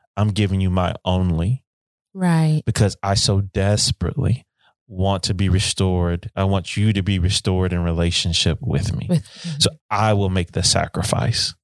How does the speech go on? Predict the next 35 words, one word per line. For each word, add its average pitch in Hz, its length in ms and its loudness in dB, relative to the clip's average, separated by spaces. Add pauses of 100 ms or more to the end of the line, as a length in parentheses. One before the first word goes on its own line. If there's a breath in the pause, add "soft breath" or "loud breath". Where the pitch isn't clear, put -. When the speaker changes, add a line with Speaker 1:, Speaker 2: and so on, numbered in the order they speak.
(260)
Speaker 2:
Mm-hmm. 160 120 2
Speaker 1:
for 113 100 2
this 98 320 0
relationship 92 800 0 (460)
to 104 100 2
be 90 160 2
restored. 87 800 0 (840)
I 104 100 0
mean, 98 160 0
just 113 220 2
stop - 400 -2
for 90 200 0
a 85 40 2
moment 85 360 0
and 90 320 2
really 98 320 2
take 90 240 -2
that 82 200 0
in. 82 200 0
Don't 92 180 2
just, 92 180 0
like, 92 120 2
let 90 160 0
that - 160 -4
fly 82 260 0
over. - 440 -2 (840 soft breath)
That 90 180 -2
one, 90 360 0
God 92 320 0
made 92 220 0
the 87 100 -2
first 98 380 0
step 87 300 -2
and, 87 120 2
like, 82 240 -2